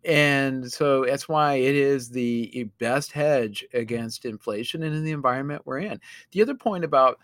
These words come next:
the roll yield and the spikes in prices that we saw earlier this year, is, yes, the spot price of oil spiked from, you know, started the year somewhere around eighty, went all the way up to a hundred and forty or wherever it was, crashed back down to, you know, in the eighties again. And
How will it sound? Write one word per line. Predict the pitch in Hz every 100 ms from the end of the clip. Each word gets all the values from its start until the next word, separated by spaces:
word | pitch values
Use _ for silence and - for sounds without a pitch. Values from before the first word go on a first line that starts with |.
| - _ -
the | 123
roll | 131 143
yield | 120 95 - -
and | 135
the | 123
spikes | - - 143 131 143 -
in | 127 113
prices | - 120 110 110 -
that | 107
we | 117
saw | 110 131 117 101
earlier | 117 113 107 98
this | 98 -
year, | 143 117 95 _ _ _ _ _ _ _
is, | 160 156 143
yes, | 165 139 123
the | - 127
spot | - 156 170 -
price | 170 135 131
of | 123 127
oil | 135 135 117 110 - _ _
spiked | - - 131 123 117
from, | - 127 117 117 113 107 107
you | 127
know, |
started | 113 - 135 131
the | 120
year | 113 117 117 117
somewhere | 113 123 117 113 110
around | 110 110 110 -
eighty, | 120 113 117
went | 113 113 -
all | 117 117
the | 117
way | 113 113 113
up | 110 110 -
to | - 110
a | 98
hundred | 123 117 110
and | 110 104 -
forty | - 107 107 110
or | 101
wherever | 104 107 107 104
it | 101
was, | 110 104 113
crashed | - - - 123 123 113 -
back | 113 113 -
down | 107 107 107 107
to, | 123 104 107 98
you | 123 117
know, | 110
in | 110
the | 110 113
eighties | 113 107 107
again. | 107 98 107 107 110
And | 104